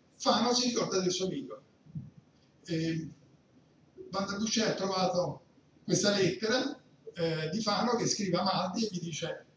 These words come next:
"Ma, insomma, se ci avete questo anello a Frascati, il sincrotrone, perché non, non, non lo usate come sorgente per i raggenzi?"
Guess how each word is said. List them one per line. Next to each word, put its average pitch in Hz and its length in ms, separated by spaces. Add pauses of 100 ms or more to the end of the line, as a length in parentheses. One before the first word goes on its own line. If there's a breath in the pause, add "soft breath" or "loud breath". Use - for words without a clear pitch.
(220)
"Ma, - 140
insomma, 160 300
se 180 160
ci 196 100
avete 202 260
questo 175 580 (580)
anello 151 720 (500)
a - 120
Frascati, 175 520
il 147 80
sincrotrone, 180 680
perché 180 240
non, 180 180 (120)
non, 160 200
non 165 120
lo 180 80
usate 160 300
come 151 140
sorgente 139 480
per 147 140
i 139 40
raggenzi?" - 600